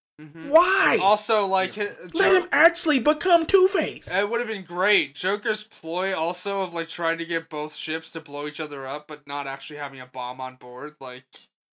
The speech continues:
Speaker 1: that made,
Speaker 3: Yeah.
Speaker 1: that made
Speaker 2: That's,
Speaker 1: no sense.
Speaker 2: that's the joke. Like, that could have been the bang gun that was missing for me.
Speaker 1: Yeah.
Speaker 3: Yeah.
Speaker 2: So, <sighs> they're, they're just, they just off.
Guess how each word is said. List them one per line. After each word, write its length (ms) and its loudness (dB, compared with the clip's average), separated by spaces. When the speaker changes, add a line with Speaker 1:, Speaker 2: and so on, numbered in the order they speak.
Speaker 1:
that 160 -4
made, 200 -8
Speaker 3:
Yeah. 80 -14
Speaker 1:
that 160 -2
made 140 -6
Speaker 2:
That's, 340 0
Speaker 1:
no 60 -8
sense. 180 -10
Speaker 2:
that's 240 2
the 100 6
joke. 400 0
Like, 220 -2
that 320 -2
could 140 0
have 120 -6
been 180 -2
the 60 -2
bang 360 2
gun 220 -2
that 120 -4
was 140 -10
missing 300 -2
for 120 -10
me. 220 -18
Speaker 1:
Yeah. 300 -6
Speaker 3:
Yeah. 220 -16
Speaker 2:
So, 360 -4
<sighs> 200 -10
they're, 160 2
they're 220 0
just, 320 -8
they 140 -4
just 240 -10
off. 300 -10